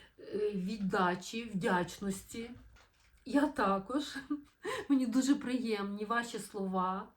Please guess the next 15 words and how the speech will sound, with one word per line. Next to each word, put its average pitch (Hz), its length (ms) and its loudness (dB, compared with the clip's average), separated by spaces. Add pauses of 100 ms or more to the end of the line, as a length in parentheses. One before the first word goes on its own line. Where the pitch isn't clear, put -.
(1000)
Вони 233 600 -2
для 208 200 -2
мене 196 600 0 (1400)
натхнення, 180 1080 -2
вони 196 220 -2
для 220 160 -4
мене 208 280 -2
розуміння, 208 1080 -4
що 202 580 -10
вам 208 220 -4
цікаво, 185 600 -4
що 208 180 -10
вам 208 200 -2
це 220 80 -6
потрібно. 196 840 -4